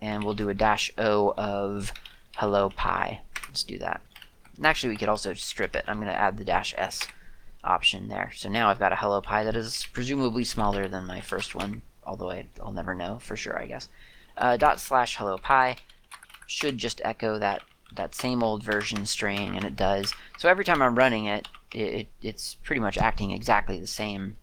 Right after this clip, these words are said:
from my perspective. But on the back end, I know, or I trust, that the, the components that are required to run that thing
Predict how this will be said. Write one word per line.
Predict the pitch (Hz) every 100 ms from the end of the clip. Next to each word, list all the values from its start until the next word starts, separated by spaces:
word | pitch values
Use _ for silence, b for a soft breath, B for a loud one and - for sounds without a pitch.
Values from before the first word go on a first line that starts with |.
| - -
from | - 95
my | 101 104
perspective. | - 107 - 117 - - - b b b b
But | 147
on | 151
the |
back | 117 117 113 113
end, | 117 98 85 98 - - - -
I | 98 104
know, | 120 117 95 104 113
or | 107
I | 101
trust, | - - 98 101 - b b b b -
that | 107 110 107 101 - - -
the, | 117 113 101 92 - - -
the | - 107
components | 113 - 143 123 107 -
that | 113
are | 107 110 - -
required | 113 110 - 113 104 104 -
to | 104
run | 120 147 120
that | 104 -
thing | - 98 101